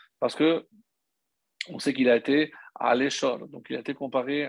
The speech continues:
à un taureau. Et, euh, le Chamor, on sait qui c'est qui, euh, représente le Chamor. On dit que le Chamor, c'est, euh, un roi qui viendra, euh, monter sur un âne, évidemment c'est le Mashiach.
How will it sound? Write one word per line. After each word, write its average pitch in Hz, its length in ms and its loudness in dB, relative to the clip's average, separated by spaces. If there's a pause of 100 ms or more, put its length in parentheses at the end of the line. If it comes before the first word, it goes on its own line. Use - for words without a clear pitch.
à 123 280 -8
un 120 80 -8
taureau. 120 380 -2 (400)
Et, 170 300 4
euh, 123 440 2
le 123 120 -6
Chamor, 160 460 -4
on 135 60 -10
sait 143 220 -8
qui - 140 -14
c'est 165 180 0
qui, 147 280 -2
euh, 120 220 0
représente 123 600 -4
le 113 140 -2
Chamor. 131 460 0 (280)
On 123 120 0
dit 196 160 0
que - 80 2
le 165 120 6
Chamor, 156 640 0 (220)
c'est, - 500 2 (400)
euh, 127 380 2
un 139 120 2
roi 156 280 2
qui 165 140 -8
viendra, 139 580 -2 (140)
euh, 123 240 -6
monter 123 340 2
sur 127 200 0
un 117 120 -2
âne, 120 220 2 (140)
évidemment 123 340 0
c'est 123 160 -4
le 120 80 -2
Mashiach. - 440 -2